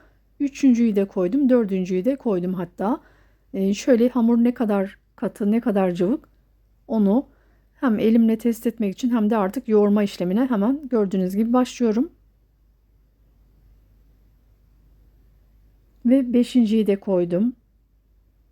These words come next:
Yumuşak bir hamur elde edelim. Çok da cıvık değil ama, e, tabii ki taş gibi de değil. Hamuru üç beş, beş on dakikada yoğurabilirsiniz. Ne kadar hamur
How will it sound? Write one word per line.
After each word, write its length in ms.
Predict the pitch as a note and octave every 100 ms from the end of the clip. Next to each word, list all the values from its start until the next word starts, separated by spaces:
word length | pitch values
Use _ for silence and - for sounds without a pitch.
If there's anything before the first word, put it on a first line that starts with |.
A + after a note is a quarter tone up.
| _ _ _ _ _ _ _ _ _ _ _ _ _ _ _ _ _ _ _ _ _ -
Yumuşak 500 | D4 C#4+ C#4+ C4+ A#3+
bir 120 | A3
hamur 280 | A3 G3+ G3+
elde 320 | G3 F#3+ F#3
edelim. 320 | F3+ G3 C4
Çok 400 | - B3 - -
da 180 | A3+ F#3
cıvık 460 | A3+ A3 A3 _
değil 300 | A#3+ A3 A3+ - _ _ _ _ _ _
ama, 460 | - G#3+ C4+ C#4+ G3+
e, 100 | G3+
tabii 300 | - G#3+ F#3+
ki 120 | A#3+
taş 260 | B3 A3 A3
gibi 440 | A3 G#3 A3 F#3
de 140 | F#3 F3+
değil. 380 | E3+ F#3+ D4+ _ _ _ _ _ _ _ _ _ _ _ _ _ _ _
Hamuru 480 | D4 B3 G3+ B3 -
üç 220 | A#3+ - B3
beş, 380 | B3 - -
beş 200 | B3 A#3
on 160 | B3 A3+
dakikada 460 | G#3+ - - F#3+ F#3+
yoğurabilirsiniz. 800 | F#3+ F#3 F3+ F3 E3+ F3+ C4+ A#3+
Ne 120 | A#3
kadar 300 | A#3 G3+ G3
hamur 340 | G3+ G3 F#3+